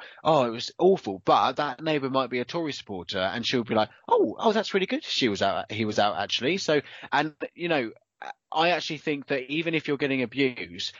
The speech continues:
people will start, will talk that you've been about, even if it's bad or good,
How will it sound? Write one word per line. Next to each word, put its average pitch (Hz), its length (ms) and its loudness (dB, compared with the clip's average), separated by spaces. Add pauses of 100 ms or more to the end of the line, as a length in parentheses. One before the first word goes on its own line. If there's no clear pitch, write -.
(140)
people 170 420 0
will 139 180 -2
start, 131 400 2
will 131 200 0
talk 151 640 -4
that 110 140 -2
you've 120 400 2
been 117 200 4
about, 107 640 0
even 139 200 4
if 123 80 0
it's 110 80 -8
bad 123 220 4
or 110 120 -2
good, 104 320 0